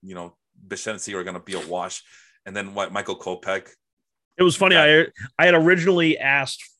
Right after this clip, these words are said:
Speaker 2: I had looked at his roster when I was working out the offer, and, uh, I was like, "Ooh, he has Edwin Diaz. I could use Edwin Diaz." Then I looked at Michael Kopech, and I was like, "Uh, I, I really like Michael Kopech, too."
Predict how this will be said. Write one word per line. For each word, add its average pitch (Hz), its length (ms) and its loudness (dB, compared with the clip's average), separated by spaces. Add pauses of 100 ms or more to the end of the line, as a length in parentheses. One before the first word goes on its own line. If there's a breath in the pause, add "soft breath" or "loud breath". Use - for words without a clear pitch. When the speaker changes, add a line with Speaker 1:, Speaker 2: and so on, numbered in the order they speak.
Speaker 2:
I 139 100 4
had 139 140 2
looked 160 200 2
at 151 80 2
his 135 140 -4
roster 135 340 -2
when 127 100 -4
I 120 40 -6
was - 360 -10
working 131 300 -6
out 123 140 -8
the 120 100 -6
offer, 113 420 -6 (500 soft breath)
and, 113 680 0
uh, 110 360 4 (800 loud breath)
I - 40 -6
was 147 120 2
like, 127 160 0
"Ooh, 262 120 6
he 156 120 4
has 151 120 4
Edwin 143 220 0
Diaz. 135 260 0
I 113 60 -2
could 131 120 -12
use 113 160 -2
Edwin 107 220 -6
Diaz." 113 300 -6 (380)
Then 156 160 4
I 165 60 6
looked 170 180 4
at 156 60 2
Michael 151 220 2
Kopech, 143 380 4
and 135 100 0
I 131 60 4
was 131 180 4
like, 131 280 4 (520)
"Uh, 226 440 6 (120)
I, 170 120 2
I 185 120 2
really 208 300 6
like 175 160 2
Michael 143 260 2
Kopech, 170 360 2
too." 156 180 2